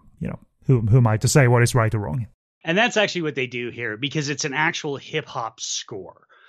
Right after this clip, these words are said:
Speaker 2: And so the, the, it, not just the songs, the songs are actually relatively unobtrusive. There's only a few. Most of it is just a score, and it really actually kinda sounds like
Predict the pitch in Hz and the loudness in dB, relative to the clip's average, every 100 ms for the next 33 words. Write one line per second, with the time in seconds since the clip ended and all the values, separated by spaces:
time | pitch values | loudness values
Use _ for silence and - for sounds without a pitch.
0 | - - - 156 139 135 - 147 131 131 | -20 -20 -6 -2 -2 -4 -4 -4 -4 -8
1 | 120 127 117 123 131 151 180 175 180 - | -10 -10 -8 -6 -2 2 2 0 -4 -6
2 | 151 - 143 123 120 - 143 - 262 320 | -8 -8 -4 -4 -6 -8 -4 0 2 4
3 | 170 135 135 131 131 127 147 143 135 123 | 2 -2 -2 -4 -6 -2 -2 -2 -6 -8
4 | 123 123 104 - 107 95 - 101 113 151 | -8 -8 -8 -10 -12 -12 -12 -10 -2 2
5 | 175 131 - - 104 82 - 123 143 175 | 2 2 -2 -8 -8 -10 -10 -2 2 2
6 | - 165 147 123 - - - - - 127 | 2 -2 0 -2 -4 -8 -4 -4 -2 -4
7 | 113 117 120 202 294 170 127 - 143 - | -4 -6 -2 2 4 2 0 -4 -8 -8
8 | 151 127 - 120 117 113 - 107 98 - | -6 -6 -8 -6 -6 -8 -10 -10 -10 -14